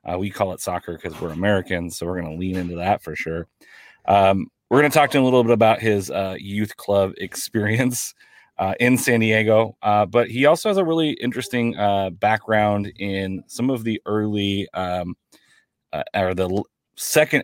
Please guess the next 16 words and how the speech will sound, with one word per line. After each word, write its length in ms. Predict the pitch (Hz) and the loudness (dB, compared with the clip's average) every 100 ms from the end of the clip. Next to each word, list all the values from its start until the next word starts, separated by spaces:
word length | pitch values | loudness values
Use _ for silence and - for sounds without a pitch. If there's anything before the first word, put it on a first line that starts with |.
| - | -2
iteration 600 | 113 113 110 104 - 104 | 0 4 6 4 2 0
of 120 | 101 | 0
N 160 | 101 95 | 0 -2
A 100 | 95 | -2
S 180 | 92 95 | -2 -2
L, 340 | 92 90 98 - | -2 -2 -8 -6
uh, 240 | 90 85 87 | -4 -4 -4
with 380 | 92 90 - - | -4 -6 -10 -20
playing 420 | - 104 95 95 | -4 -2 0 -2
Minnesota 440 | 95 98 - 92 87 | -2 -2 -2 -2 -2
Stars, 480 | - 90 87 87 - | -2 0 0 -4 -8
Tampa 340 | - 95 95 | -4 -2 -2
Bay 220 | 85 90 | -2 -2
Rowdies, 760 | 87 85 90 98 120 143 143 101 _ - _ _ - | -2 -2 -2 0 0 0 -2 -10 _ -20 _ _ -4
and, 260 | 95 95 - | -2 -2 0
uh, 320 | 92 90 | 0 0